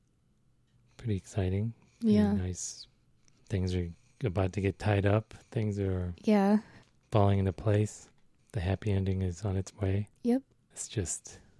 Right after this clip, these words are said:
Speaker 1: everything's in place. It's just playing it out. Just
Speaker 2: Mm-hmm.
Speaker 1: playing that
Speaker 2: Playing it out.
Speaker 1: the rest of that, um, ending cadence or whatever. So Totoro waves goodbye, but neither the cat bus nor Satsuki wave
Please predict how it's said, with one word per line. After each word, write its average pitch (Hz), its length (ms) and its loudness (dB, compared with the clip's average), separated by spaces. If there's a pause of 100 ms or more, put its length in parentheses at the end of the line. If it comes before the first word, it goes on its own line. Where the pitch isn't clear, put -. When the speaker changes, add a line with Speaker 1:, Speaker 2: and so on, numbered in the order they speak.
(120)
Speaker 1:
everything's 90 420 -2
in 90 120 0
place. 120 480 0
It's - 120 -12
just - 440 -10
playing 113 300 -4
it 147 100 -2
out. 98 220 -4 (320)
Just 214 260 2
Speaker 2:
Mm-hmm. 285 200 -4 (400)
Speaker 1:
playing 123 380 -4
that 120 180 -2 (400)
Speaker 2:
Playing 254 340 6
it 254 100 4
out. - 240 -2
Speaker 1:
the 120 100 -2
rest 117 260 -2
of 123 60 0
that, 113 200 0 (160)
um, 101 360 -4 (440)
ending 107 400 -4
cadence 87 560 -4
or 110 40 -6
whatever. 82 320 -8 (680)
So - 140 2
Totoro 143 460 8
waves 117 300 6
goodbye, 95 640 2 (440)
but 92 160 0
neither 104 340 4
the 95 180 2
cat - 360 -2
bus 110 300 0
nor 101 160 0
Satsuki 101 540 -4
wave 90 380 -4